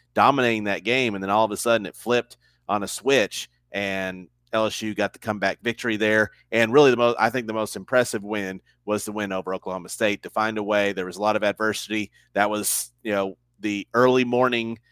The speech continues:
uh, first pitch day on Saturdays. They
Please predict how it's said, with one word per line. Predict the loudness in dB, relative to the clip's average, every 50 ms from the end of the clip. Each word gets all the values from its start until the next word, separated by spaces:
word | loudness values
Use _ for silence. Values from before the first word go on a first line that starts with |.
| _ _ _ _
uh, | 0 2 2 2 0 -4 _ _ _ _ _ _ _ _ _ _
first | 0 0 0 0 -4 -4
pitch | -2 0 0 0 0 -4 -8 -8 -10 -12 _ _ _ _ _ _ _
day | 2 4 4 4 4 2
on | 2 2 0 0
Saturdays. | -2 0 0 2 2 4 4 2 2 2 0 -2
They | -2 -4 -4 -4